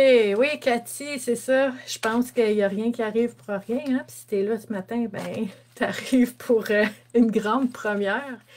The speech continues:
En fait, la première fois qu'on utilise ce jeu-là et la première fois qu'on parle de ce sujet-là, qui est le shadow work, on va aller travailler sur les, hop, j'en ai une qui est sortie du paquet, qui s'est envolée. Elle voulait sortir.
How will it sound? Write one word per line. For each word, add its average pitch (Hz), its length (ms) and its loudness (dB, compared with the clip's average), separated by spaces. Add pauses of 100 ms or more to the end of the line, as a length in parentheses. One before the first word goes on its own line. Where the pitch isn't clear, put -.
(320)
En 202 100 -2
fait, 247 200 2
la 202 120 2
première 240 360 0
fois 262 120 0
qu'on 233 180 -2
utilise 220 540 -4
ce 208 160 2
jeu-là 202 540 -2
et 247 160 0
la 208 180 -8
première 226 400 -2
fois 226 220 -6
qu'on 190 180 -8
parle 214 420 -6
de 190 140 -4
ce 190 180 -6
sujet-là, 208 680 -4
qui 220 200 -10
est 196 60 -4
le 180 160 -4
shadow 208 460 -6
work, 214 400 -4
on 180 100 -6
va 185 120 -8
aller 190 200 -6
travailler 196 640 -6
sur 208 260 -8 (100)
les, 190 200 0 (400)
hop, 320 200 -4 (500)
j'en 196 180 -8
ai 202 160 -12
une 233 280 -2
qui - 160 -18
est 196 40 -10
sortie 214 440 -18
du 190 140 -18
paquet, 196 380 -14
qui - 120 -20
s'est 190 240 -14
envolée. 190 500 -4 (720)
Elle 185 140 -4
voulait 185 240 -8
sortir. 262 680 -4